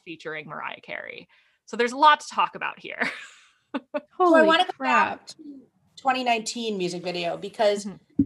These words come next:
Speaker 2: it is not called the Super Christmas version music video. It is called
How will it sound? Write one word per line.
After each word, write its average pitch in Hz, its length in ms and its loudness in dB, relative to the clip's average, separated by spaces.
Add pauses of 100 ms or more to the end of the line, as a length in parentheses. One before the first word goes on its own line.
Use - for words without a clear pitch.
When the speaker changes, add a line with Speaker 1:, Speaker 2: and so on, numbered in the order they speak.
(120)
Speaker 2:
it 339 100 6
is 320 140 2
not 294 240 2
called 277 260 4
the 240 80 2
Super 240 280 -4
Christmas 247 560 -6 (600)
version 214 460 4
music 202 260 -2
video. 185 340 2 (320)
It 370 140 6
is 370 160 2
called 214 540 8